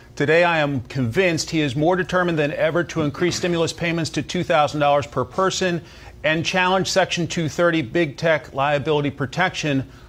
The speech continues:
Both are reasonable demands." Do you worry we're heading for a government shutdown, sir?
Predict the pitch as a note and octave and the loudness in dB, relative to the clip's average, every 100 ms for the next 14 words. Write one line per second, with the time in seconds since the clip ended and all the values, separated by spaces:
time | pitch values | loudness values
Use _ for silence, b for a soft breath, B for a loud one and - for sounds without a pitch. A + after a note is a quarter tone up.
0 | - C#3+ D#3 E3 C#3+ D#3 E3+ D#3+ D3 B2+ | -2 2 2 2 2 2 0 0 -2 -2
1 | C3+ D#3+ D#3 A#2 F2+ F#2 - D#3 F#3 G3 | 0 2 0 0 -4 -10 -4 -2 0 -2
2 | C#3 D#3+ E3+ F#3 F#3+ D#3 D3+ C3+ C#3+ D#3 | 0 2 4 4 2 0 0 0 0 0
3 | E3 - D#3+ D3 C#3+ D3 C#3+ - D3+ C3+ | 0 -2 -2 2 2 2 0 0 0 0
4 | G2 E2+ F2 D2 | -4 -4 -8 -10